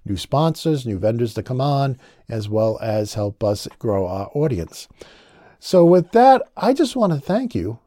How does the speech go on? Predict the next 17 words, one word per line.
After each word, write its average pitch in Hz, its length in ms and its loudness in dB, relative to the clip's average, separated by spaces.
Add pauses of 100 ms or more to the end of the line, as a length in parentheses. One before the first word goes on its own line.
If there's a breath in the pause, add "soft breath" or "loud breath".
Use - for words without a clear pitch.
for 131 120 -10
taking 160 280 -2
time 151 240 -2
out 131 140 0
of 110 60 -2
your 107 100 -4
busy 196 320 -2
day 101 200 -2
today, 85 360 -8 (340 soft breath)
March 139 360 -2
first, 87 400 -8
the - 80 -8
first 214 340 -4
day 175 80 2
of 135 100 0
March, 107 320 -6
right? 147 220 2